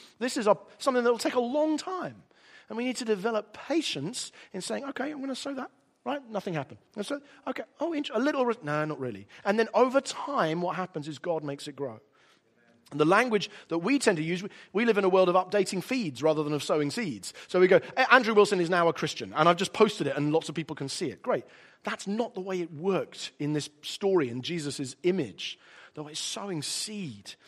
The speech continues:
seeing harvest. And the timescales he assumes are really interesting. So chapter ten and verse eleven, "Whatever town or village you enter, find out who's worthy in it,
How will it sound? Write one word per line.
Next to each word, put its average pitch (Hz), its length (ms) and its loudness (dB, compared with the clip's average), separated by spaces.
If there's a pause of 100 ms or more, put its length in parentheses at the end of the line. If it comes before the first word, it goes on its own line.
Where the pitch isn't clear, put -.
(160)
seeing 170 280 -4
harvest. 180 520 -4
And 156 120 -10 (180)
the 196 100 -8
timescales 196 760 -2
he 151 120 -2
assumes 147 440 -4
are 208 40 -4
really 277 240 -6
interesting. 269 460 -10 (720)
So 196 180 -2
chapter 214 280 0
ten 220 260 0
and 190 100 2
verse 175 240 2
eleven, 185 520 0 (320)
"Whatever 214 440 0
town 226 360 -4
or 190 80 2
village 160 320 -2
you 156 120 -4
enter, 135 300 -6
find 233 420 -6
out 214 120 -6
who's 160 180 -10
worthy 170 400 -6
in 95 80 -14
it, 131 160 -14